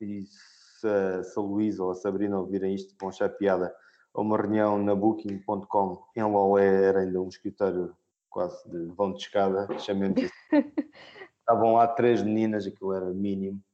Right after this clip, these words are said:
Speaker 1: e eu fui lá na altura com o meu diretor comercial, que era o João Cardoso, e achei tipo, "Ih, será que isto é que é assim tão, e será que isto é que é uma,
Speaker 2: Vai ser,
Speaker 1: uma
Speaker 2: vai ser o
Speaker 1: empresa que
Speaker 2: futuro.
Speaker 1: vai ser assim tão grande e não sei o quê, né, né, né?" E pronto, e nós agora olhamos para isto, olhando para trás e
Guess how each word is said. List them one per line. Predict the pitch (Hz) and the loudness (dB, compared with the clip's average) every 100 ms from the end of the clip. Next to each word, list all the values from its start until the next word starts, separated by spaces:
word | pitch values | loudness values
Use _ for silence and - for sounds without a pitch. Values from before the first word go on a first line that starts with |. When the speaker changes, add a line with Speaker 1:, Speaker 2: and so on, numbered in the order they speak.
| _ | _
Speaker 1:
e | - 110 107 | -2 0 4
eu | 110 110 | 4 2
fui | - 107 | 2 4
lá | 110 110 | 4 4
na | 104 | 2
altura | 98 98 | 0 -4
com | 95 | -6
o | 92 | -8
meu | 92 | -4
diretor | 95 95 95 | -2 -2 -8
comercial, | - 90 101 101 | -12 -8 -2 -2
que | 98 | -2
era | 92 | -6
o | 90 | -6
João | 92 | -8
Cardoso, | 92 90 98 98 95 | -10 -8 -6 -8 -8
e | 95 | -10
achei | - 95 90 | -12 -10 -10
tipo, | - - 123 | -10 -14 -12
"Ih, | 147 | -12
será | - 107 95 | -4 -4 -4
que | - | -8
isto | - 95 | -14 -12
é | |
que | 95 95 | -8 -6
é | |
assim | 90 - 90 | -8 -10 -14
tão, | - 87 _ _ _ | -14 -18 _ _ _
e | - | -14
será | - - 98 | -12 0 0
que | 117 | 2
isto | 113 | 2
é | 120 | 4
que | |
é | 120 | 4
uma, | 113 - - | 4 0 -2
Speaker 2:
Vai | 220 | 2
ser, | |
Speaker 1:
uma | 127 | 4
Speaker 2:
vai | 127 | 4
ser | |
o | |
Speaker 1:
empresa | 127 127 | 6 4
que | 139 | 4
Speaker 2:
futuro. | 139 139 269 | 2 2 4
Speaker 1:
vai | 135 127 | 4 4
ser | 135 131 | 4 4
assim | 127 127 | 2 0
tão | 127 117 | 2 2
grande | 107 127 143 131 | 4 4 2 0
e | 123 | -2
não | 120 | -4
sei | 117 107 | -8 -10
o | |
quê, | - 127 | -6 -6
né, | 123 | -6
né, | 113 | -8
né?" | 110 131 _ - | -10 -12 _ -8
E | 107 | -4
pronto, | 101 98 - | -2 -2 -2
e | |
nós | 95 92 | -2 -2
agora | 95 101 101 | 2 4 6
olhamos | 101 98 98 - - - | 6 4 0 -4 -16 -10
para | - 92 | -4 -2
isto, | 104 - | -2 -6
olhando | 90 98 101 | -2 -2 -2
para | 101 | -4
trás | 98 104 101 95 | 2 4 4 2
e | 90 85 | -4 -8